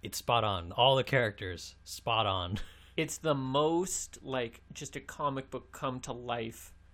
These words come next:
Speaker 2: animated movie that I've ever seen. And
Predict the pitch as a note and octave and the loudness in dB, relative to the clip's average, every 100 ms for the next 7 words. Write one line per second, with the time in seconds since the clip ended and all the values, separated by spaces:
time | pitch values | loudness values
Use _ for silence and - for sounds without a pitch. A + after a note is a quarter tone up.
0 | - - - - - - - C3 B2+ B2 | -20 -20 -20 -20 -20 -10 -4 -2 -2 0
1 | A#2 A#2 A#2+ A#2 A2+ A#2 - C#3 C3 B2+ | -2 -2 -6 -6 -4 -4 -4 -2 -2 -2
2 | - C#3 A#2 A2+ - - - - - - | -4 -4 -4 -8 -12 -20 -20 -20 -20 -20
3 | - C#3 C3 B2 A2+ | -2 0 0 -2 -8